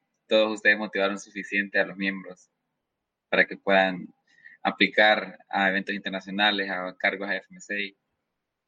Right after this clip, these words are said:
a realizar actividades. Eh, la verdad, únicamente eso,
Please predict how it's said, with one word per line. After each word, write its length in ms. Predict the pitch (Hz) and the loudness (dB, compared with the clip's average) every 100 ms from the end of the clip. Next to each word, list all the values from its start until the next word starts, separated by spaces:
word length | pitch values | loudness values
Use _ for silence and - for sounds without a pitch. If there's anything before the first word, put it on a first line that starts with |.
| _ _ | _ _
a 180 | 101 98 | 6 6
realizar 360 | 95 90 - | 6 0 -4
actividades. 840 | 95 - 98 101 107 98 95 - _ _ _ _ _ - - _ | -6 -2 2 8 8 8 2 -4 _ _ _ _ _ -14 -14 _
Eh, 320 | 98 92 90 85 82 _ _ _ _ _ _ _ _ - _ _ _ | -2 -2 -2 -6 -16 _ _ _ _ _ _ _ _ -20 _ _ _
la 160 | 98 98 | 6 6
verdad, 320 | 98 113 117 - _ _ _ _ _ _ _ _ - | 6 -2 -6 -14 _ _ _ _ _ _ _ _ -4
únicamente 680 | 107 101 98 95 - 98 | 0 0 0 -2 -2 -2
eso, 220 | - - | -2 -6